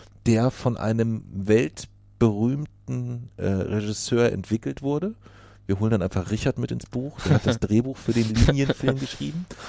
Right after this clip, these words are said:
Speaker 1: und ziehen das ganz groß auf, dass man da die Kinotickets schon kaufen kann. Das wird übertragen im Olympiastadion auf der Anzeigetafel quasi. Und, ähm, sagen dann zusätzlich, dass wir die, zu den Kosten noch nichts sagen können, aber dass alles, was, äh, über die Kosten hin-, äh, hinausgeht,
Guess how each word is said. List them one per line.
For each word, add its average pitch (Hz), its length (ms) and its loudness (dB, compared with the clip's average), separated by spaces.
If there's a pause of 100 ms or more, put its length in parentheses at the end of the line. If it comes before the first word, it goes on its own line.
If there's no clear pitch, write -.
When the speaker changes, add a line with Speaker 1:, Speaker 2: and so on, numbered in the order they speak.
(360)
Speaker 1:
und 120 180 0
ziehen 151 220 0
das 143 160 4
ganz 120 200 0
groß 127 240 -4
auf, - 100 -4
dass 113 160 -2
man 110 80 0
da 113 80 2
die 110 120 -2
Kinotickets 143 560 -4
schon 98 120 -4
kaufen 127 280 -4
kann. 147 140 -4
Das 127 160 -8
wird 110 80 -4
übertragen 107 460 -4
im 107 80 -2
Olympiastadion 127 720 -4
auf - 140 -8
der - 120 -4
Anzeigetafel 127 640 -8
quasi. 135 440 -8 (800)
Und, 123 480 2
ähm, 117 480 4 (120)
sagen 107 420 4
dann 110 220 4
zusätzlich, 135 640 -4
dass 110 260 -2
wir 110 120 2
die, 104 280 -6
zu - 160 -8
den 101 140 -2
Kosten - 320 -4
noch 104 140 -2
nichts 92 180 -6
sagen 131 240 0
können, 139 240 -4
aber 113 240 2
dass - 320 -4
alles, 120 380 -2
was, 117 300 -2
äh, 107 440 0
über 120 200 0
die 113 120 -8
Kosten - 560 -6
hin-, 104 220 -10 (200)
äh, 101 180 -2
hinausgeht, 110 720 0